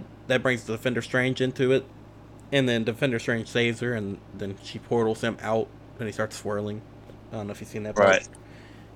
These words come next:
Speaker 1: But
Speaker 2: Kate, you need to check and see if you work the, uh, the premiere night for Doctor Strange so we can get tickets to go watch it.
Speaker 1: Oh, well. Um,
Speaker 2: You need to check that.
Speaker 1: I mean, if I do, I might just take off, to be honest.
Speaker 2: I don't know if,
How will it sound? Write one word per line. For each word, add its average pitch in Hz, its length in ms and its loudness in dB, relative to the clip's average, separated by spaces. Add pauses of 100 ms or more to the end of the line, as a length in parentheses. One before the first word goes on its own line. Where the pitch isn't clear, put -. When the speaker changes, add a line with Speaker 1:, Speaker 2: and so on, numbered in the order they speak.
(120)
Speaker 1:
But 127 80 6
Speaker 2:
Kate, 135 100 8
you 143 80 6
need 151 120 8
to - 60 -4
check 139 60 8
and 120 100 4
see - 100 2
if 113 120 -2
you 110 100 8
work 104 220 8 (100)
the, 98 140 6 (100)
uh, 95 160 6
the 95 140 -2
premiere 104 320 6
night 92 240 2
for 92 140 -2
Doctor 90 260 2
Strange 92 380 -2
so 101 100 2
we 101 100 -2
can 104 120 -4
get 98 180 -2
tickets - 240 -2
to 101 80 -4
go 95 80 4
watch 92 320 6
it. 90 80 -14 (420)
Speaker 1:
Oh, 101 280 -4 (1120)
well. 139 240 2
Um, 123 80 0
Speaker 2:
You 113 120 2
need 95 100 -4
to - 60 0
check - 100 2 (100)
that. 92 180 4 (480)
Speaker 1:
I 151 60 -4
mean, 113 140 -2
if 117 100 -6
I 110 60 0
do, - 200 -6
I - 40 -12
might 85 160 -10
just - 160 -18
take - 100 -12 (100)
off, - 140 -16
to - 60 -20
be - 80 -12
honest. 117 120 0
Speaker 2:
I 143 60 8
don't 160 120 8
know 139 100 10
if, - 180 -2